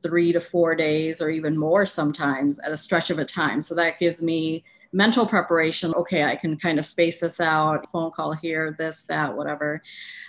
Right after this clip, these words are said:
So that's kinda, it's been working out pretty well in that sense. And so, yeah, then again, it's, as you said, there's, it's, it has been tough because it, I'm a one-man show.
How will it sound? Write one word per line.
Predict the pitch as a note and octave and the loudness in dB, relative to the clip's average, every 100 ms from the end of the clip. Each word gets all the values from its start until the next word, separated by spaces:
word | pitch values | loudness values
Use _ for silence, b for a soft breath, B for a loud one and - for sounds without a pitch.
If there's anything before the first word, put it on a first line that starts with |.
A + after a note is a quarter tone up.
| - | -14
So | - A3+ | -2 4
that's | B3 D4+ | 4 4
kinda, | - G4+ | 2 4
it's | D4+ F#3+ G#3+ | 6 4 2
been | - B3+ | 4 4
working | A#3+ C4+ B3 | 6 4 4
out | G3 - | 2 0
pretty | G#3 G3+ | 0 2
well | G3 D3 D3+ G3+ - - | 2 2 2 -2 -8 -4
in | D#3 | -2
that | D3+ D3 D3 - | 0 0 -2 -6
sense. | - D3+ D3 F#3 - - B B B - | -4 -2 0 -4 -6 -16 B B B 0
And | G3+ G3 | 2 4
so, | G#3 | 4
yeah, | G3+ C4 F4+ | 6 6 6
then | G3 G3 | 6 6
again, | F#3+ G3+ G3+ | 4 4 2
it's, | G3 - G#3+ - | 2 -2 -8 -6
as | - F#3+ | 0 2
you | G#3 | 2
said, | G#3 A3 | 2 2
there's, | F#3 F#3+ F#3+ F#3 - - _ _ - | 6 6 6 2 -8 -18 _ _ -4
it's, | - G#3+ - - - - _ _ _ _ _ | 0 0 -2 -16 -18 -20 _ _ _ _ _
it | G3 G#3+ | 2 4
has | C4 C4 B3 | 6 6 6
been | B3+ A#3+ A#3 A#3 | 6 6 4 2
tough | G3 D#3+ G3 | 2 2 2
because | F#3+ F#3 F#3 F3 E3+ | 0 2 4 4 2
it, | - F3+ E3 - | -2 -2 -2 -2
I'm | C#3 E3+ | -2 0
a | D#3+ | 0
one-man | E3+ F3 F3 F#3 | 0 2 2 0
show. | - D#3+ B2 C#3 | -2 -2 -2 -4